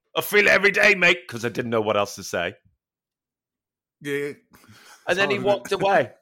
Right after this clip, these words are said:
Speaker 1: Yeah, it's really hard. Gym, I can't, I
Speaker 2: Yeah.
Speaker 1: can't do gym banter. I can't do gym banter yet.
Speaker 2: No.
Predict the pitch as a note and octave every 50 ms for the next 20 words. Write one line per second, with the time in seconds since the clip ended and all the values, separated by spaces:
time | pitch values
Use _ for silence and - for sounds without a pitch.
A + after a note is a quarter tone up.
0 | _ _ - F#3+ A3+ A#3 A3+ G#3+ - - F3+ F3 D3 C3+ B2 A2 A2+ G2+ F#2 F2+
1 | F2 - - - - C4+ B3+ A#3 F3+ - G3 G3+ G#3+ G#3 F3 A3 F#3+ F#3 - -
2 | - - - - _ - F3+ F#3 G3+ F#3+ B3 B3 A#3 G#3+ G#3 F3+ - - F#3 F3+
3 | F3 C3+ - D#3 D3+ C#3 B2 - C3+ A#2+ G#2 F#2 - - F2 E2 - _ _ _
4 | _ - - C3+ - D#3 D3 C#3 - B2 A#2 G2 A2 G#2 F#2+ F2 F#2 E2 D#2+ -
5 | F2 D#2+ D#2 E2 - _ _ - C#3 C3 A#2 G#2 F2+ F2 E2